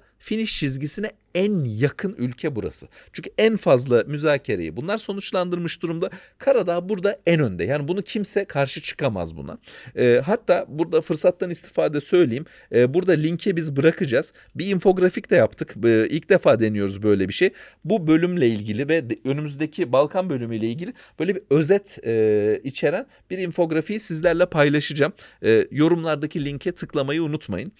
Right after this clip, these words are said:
Karadağ'ın Avrupa Birliği konusunda önde olmasını zaten orada da ben böyle net bir şekilde gösterdim. Hani, e, kim hangi sırada en önce kim alır bu, e, maçı?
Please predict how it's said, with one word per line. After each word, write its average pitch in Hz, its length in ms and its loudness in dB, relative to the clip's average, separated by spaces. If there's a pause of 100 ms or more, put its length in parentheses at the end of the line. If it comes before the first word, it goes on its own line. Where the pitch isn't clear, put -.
(140)
Karadağ'ın 190 460 6
Avrupa 170 420 4
Birliği 139 160 0
konusunda 131 540 -2
önde 147 300 4
olmasını 160 480 0
zaten 175 320 0
orada 151 360 2
da 160 120 4
ben 151 200 0
böyle 156 240 0
net 175 240 -2
bir - 40 -12
şekilde 151 440 -4
gösterdim. 131 640 2
Hani, 131 220 0
e, 110 360 -4
kim 175 260 -2
hangi 170 340 -2
sırada 117 360 0
en 160 160 0
önce 151 280 0
kim 180 220 -2
alır 117 240 0 (100)
bu, 110 260 2
e, 104 160 4
maçı? 135 380 -2